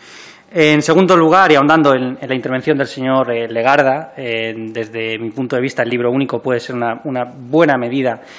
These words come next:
de protección, eh, contractual de apoyo a los, eh, derechos de las personas con discapacidad, pero nos gustaría que,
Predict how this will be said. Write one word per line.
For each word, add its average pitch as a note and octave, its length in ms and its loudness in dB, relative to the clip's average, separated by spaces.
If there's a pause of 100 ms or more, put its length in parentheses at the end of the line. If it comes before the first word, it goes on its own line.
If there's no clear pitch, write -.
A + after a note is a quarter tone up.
(160)
de B2 240 -2
protección, B2 800 -2
eh, A#2 380 -6 (640)
contractual C3 560 0
de A#2+ 80 2
apoyo A#2+ 420 0
a A2+ 60 -2
los, A2+ 380 -8
eh, A2+ 180 -12
derechos C3 400 -2
de A#2 60 -12
las G#2+ 80 -14
personas A2+ 240 -12
con B2 120 -12
discapacidad, C3+ 480 -2
pero D3 140 0 (400)
nos A#2+ 340 -6
gustaría B2+ 400 0
que, C3 200 -4